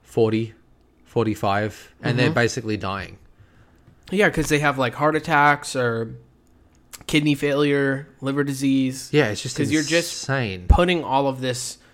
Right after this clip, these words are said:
Speaker 2: stuff into your body to look a certain way. And there's obvious side effects to that, you know?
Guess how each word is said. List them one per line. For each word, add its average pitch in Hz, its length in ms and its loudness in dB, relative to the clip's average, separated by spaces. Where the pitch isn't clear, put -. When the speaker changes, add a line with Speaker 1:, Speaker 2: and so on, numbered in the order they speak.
Speaker 2:
stuff - 340 -2
into 135 160 -4
your 120 140 0
body 131 360 2
to 123 120 -8
look 147 240 0
a 147 60 -4
certain 113 400 -6
way. 110 340 -6
And 123 520 0
there's 131 160 0
obvious 143 340 4
side 143 300 0
effects - 400 -6
to - 80 -8
that, 117 380 -4
you 123 100 -2
know? 120 220 0